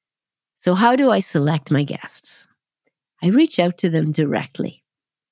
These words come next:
and I explain why I believe their message is in line with the mission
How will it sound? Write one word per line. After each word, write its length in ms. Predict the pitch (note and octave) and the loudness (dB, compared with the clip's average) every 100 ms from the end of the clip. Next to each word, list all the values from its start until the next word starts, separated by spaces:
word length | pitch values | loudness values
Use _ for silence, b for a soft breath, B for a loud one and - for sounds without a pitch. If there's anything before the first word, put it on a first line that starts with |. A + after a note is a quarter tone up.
| _ _ F#3+ | _ _ -2
and 180 | G#3+ - | -2 0
I 200 | C#4 E4+ | 0 0
explain 920 | F4 - - - F#3+ E3+ E3 E3+ F3 - _ _ _ D3+ D#3 | -2 -4 -12 -4 0 2 2 0 -2 -4 _ _ _ -18 -2
why 400 | E3+ D#3+ D3 - - _ _ _ _ _ - | 0 0 -4 -14 -20 _ _ _ _ _ 2
I 220 | G3 B3+ | 4 4
believe 640 | C#4 B3+ F3 D#3 D#3 - - _ | 4 2 2 0 -2 -4 -12 _
their 280 | D3 F#3 G3+ | -2 2 2
message 540 | G#3 E3 E3 F3 D#3 - | 2 0 -2 -2 -2 0
is 160 | E3+ E3+ | 0 2
in 140 | D#3 | 2
line 260 | D3+ D#3 D#3+ | 2 0 0
with 140 | D3 | 0
the 60 | B2+ | 0
mission 440 | A2+ C#3+ A3+ G#3+ | -2 -2 -2 -2